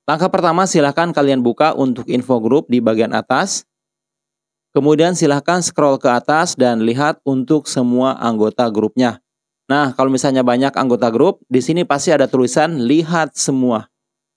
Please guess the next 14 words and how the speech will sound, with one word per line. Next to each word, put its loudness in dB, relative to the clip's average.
Kemudian 0
kalian 2
scroll 0
lagi 0
ke -2
atas. -2
Nah, 0
di -2
bawah 2
lagi 0
ada 2
tulisan -2
"Lihat 0
anggota 0